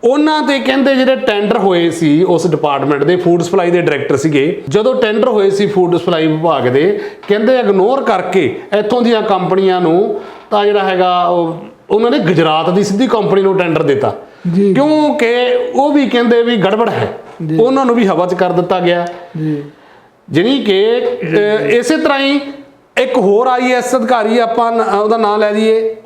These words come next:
Speaker 1: ਉਹਨਾਂ ਦਾ ਨਾਂ ਹੈਗਾ, ਅ, ਕਮਲਪ੍ਰੀਤ ਕੌਰ ਬਰਾੜ।
Speaker 2: ਜੀ।
Speaker 1: ਉਹ ਵੀ, ਉਹ ਵੀ ਹਵਾ 'ਚ ਨੇ। ਉਹ ਬੀਬੀ ਨੇ ਕਹਿੰਦੇ ਵੀ ਉਹ ਵੇਅਰ ਹਾਊਸ ਦਾ ਸੀਗਾ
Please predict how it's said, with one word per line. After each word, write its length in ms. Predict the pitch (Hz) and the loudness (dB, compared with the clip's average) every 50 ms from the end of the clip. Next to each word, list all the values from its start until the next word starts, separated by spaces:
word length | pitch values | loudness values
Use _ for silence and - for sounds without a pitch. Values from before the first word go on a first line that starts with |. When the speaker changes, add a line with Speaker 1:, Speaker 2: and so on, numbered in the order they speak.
| - | -2
Speaker 1:
ਉਹਨਾਂ 280 | - 208 208 233 233 226 | 0 0 2 2 0 0
ਦਾ 120 | 220 214 | 0 0
ਨਾਂ 80 | 214 202 | 0 0
ਹੈਗਾ, 560 | 208 214 208 208 208 202 190 180 180 180 - - - - - 185 | -2 0 0 0 2 2 0 -2 -4 -6 -10 -12 -8 -2 -2 -2
ਅ, 20 | |
ਕਮਲਪ੍ਰੀਤ 960 | 175 185 - 226 233 254 247 233 - - - - - - - 190 214 226 214 - | 0 0 -2 0 0 0 0 0 -2 -2 -6 -8 -10 -8 -4 -2 0 0 0 0
ਕੌਰ 220 | - 220 220 214 | 0 0 0 0
ਬਰਾੜ। 360 | 165 151 151 156 160 175 180 190 175 185 - - - - - - - _ _ _ - 180 | 0 0 0 0 -2 -2 -2 -4 -4 -6 -10 -12 -14 -18 -20 -20 -20 _ _ _ -8 -4
Speaker 2:
ਜੀ। 240 | 160 185 196 185 156 135 - - | -2 0 0 0 0 -2 0 0
Speaker 1:
ਉਹ 120 | 226 240 | 0 2
ਵੀ, 280 | 269 277 285 277 269 247 | 2 2 0 0 0 0
ਉਹ 180 | 220 240 277 | 0 0 2
ਵੀ 140 | 277 311 269 | 2 2 2
ਹਵਾ 260 | 220 208 202 214 214 208 | 2 0 0 0 0 0
'ਚ 80 | 196 | 2
ਨੇ। 180 | 214 214 220 214 214 214 - - - - - - - - 220 | 2 2 0 0 -2 -6 -6 -8 -14 -18 -20 -16 -6 0 0
ਉਹ 160 | 214 247 226 | 2 2 2
ਬੀਬੀ 340 | 214 226 220 185 226 233 233 | 2 2 2 2 2 2 2
ਨੇ 100 | 233 226 | 0 0
ਕਹਿੰਦੇ 320 | 208 233 233 226 247 233 | 0 0 2 2 2 2
ਵੀ 340 | 226 226 220 202 185 165 - - - - - - - - | 2 2 2 2 0 0 -4 -6 -12 -20 -20 -20 -10 -2
ਉਹ 160 | - 202 190 180 | 0 0 2 2
ਵੇਅਰ 260 | 143 165 220 262 277 | 2 2 2 2 2
ਹਾਊਸ 320 | 277 - 196 185 170 - | 0 0 0 0 -2 0
ਦਾ 200 | 156 214 202 180 | 0 -2 0 0
ਸੀਗਾ 600 | - 175 175 180 175 156 135 117 110 - - - | -2 0 0 2 2 0 0 -2 -4 -6 -8 -12